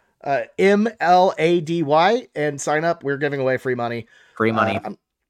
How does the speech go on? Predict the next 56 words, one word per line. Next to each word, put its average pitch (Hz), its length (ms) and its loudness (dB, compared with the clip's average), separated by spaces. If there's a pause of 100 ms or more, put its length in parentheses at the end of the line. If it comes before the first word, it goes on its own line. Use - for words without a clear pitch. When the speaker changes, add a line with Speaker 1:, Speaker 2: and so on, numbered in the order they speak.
(200)
Speaker 1:
I'm 147 60 -14
just 180 120 -12
gonna 208 120 -2
go 202 120 0
ahead 160 140 0
and 139 100 -18
say 165 180 -2
it. - 100 -4
I'm 123 60 -12
gonna 185 120 -6
give 131 160 -4
a 127 60 -4
hundred 131 260 -6
away, 135 240 -4
a - 20 -2
hundred 143 240 -10
fifty 156 260 -14
bucks. - 380 -12 (140)
Speaker 2:
Oh 226 220 8
Speaker 1:
for 165 60 2
Speaker 2:
my 101 120 0
Speaker 1:
the 117 60 -6
winner. 113 80 -4
Speaker 2:
God. 170 420 6 (280)
You 180 220 0
were 208 100 4
about 139 200 0
to - 40 -14
say 143 140 -2
a 107 60 2
hundred. 156 360 -2
I 120 40 0
was 127 100 -4
about 151 100 -10
to - 60 -16
say, 110 140 -8
"Oh 160 200 -6
my 98 280 -2 (100)
God, 151 260 0
a - 60 -6
hundred 165 420 -8
and 110 180 -2
fifty." 170 320 -6
Speaker 1:
Yeah. 95 160 -18 (520)
We're 123 80 -10
gonna, 135 220 -4
we're 139 80 -10
giving 131 200 -4
away 123 160 -6
one 117 200 -6
fifty. 98 440 -12
Let's, - 200 -20 (140)
let's - 140 -20
go - 140 -6
Speaker 2:
Jeez. 480 200 8
Speaker 1:
nuts. - 300 2